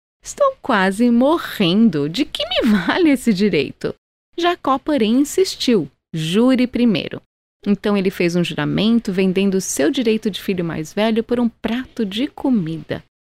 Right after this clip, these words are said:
Então Jacó serviu Esaú pão com ensopado de lentilhas. Ele comeu e bebeu,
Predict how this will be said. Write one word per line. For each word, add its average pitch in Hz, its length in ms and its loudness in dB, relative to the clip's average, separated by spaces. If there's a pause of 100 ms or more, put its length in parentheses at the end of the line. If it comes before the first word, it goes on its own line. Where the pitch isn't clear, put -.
(160)
Então 226 300 -2
Jacó 226 400 -4 (320)
serviu 202 400 -2
Esaú 214 420 0 (140)
pão 330 240 -2
com - 140 -2
ensopado 233 600 -2
de 208 120 -4
lentilhas. 208 840 -4
Ele 170 200 -2
comeu 160 520 -4
e 175 80 -2
bebeu, 156 540 -4